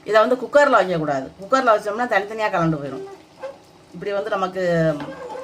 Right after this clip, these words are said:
கிரேவி எனக்கா மசாலா ஒட்டிக்கிட்டு வராது. இது வந்து நல்லா இருக்கும். முருங்கைக்காய் வந்து நம்ம வீட்டுல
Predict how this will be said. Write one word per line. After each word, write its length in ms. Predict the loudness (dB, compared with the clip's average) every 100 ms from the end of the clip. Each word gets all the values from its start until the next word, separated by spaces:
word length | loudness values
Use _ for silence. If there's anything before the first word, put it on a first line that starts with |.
| -12
கிரேவி 300 | -4 -2 0
எனக்கா 260 | -2 0 0
மசாலா 380 | 0 0 0 0
ஒட்டிக்கிட்டு 380 | -2 -6 -6 -2
வராது. 280 | -2 -2 -4 -12 -20 -16 -16 -14 -18 -20 -20 -20 -20 _ _ _ _ _ -20
இது 100 | -8
வந்து 140 | -4 -2
நல்லா 260 | 0 2
இருக்கும். 300 | 2 0 -8 -16 _ _ _ _ _ _ _ -8
முருங்கைக்காய் 440 | -2 0 4 6
வந்து 120 | 4 2
நம்ம 200 | 0 0
வீட்டுல 240 | -2 2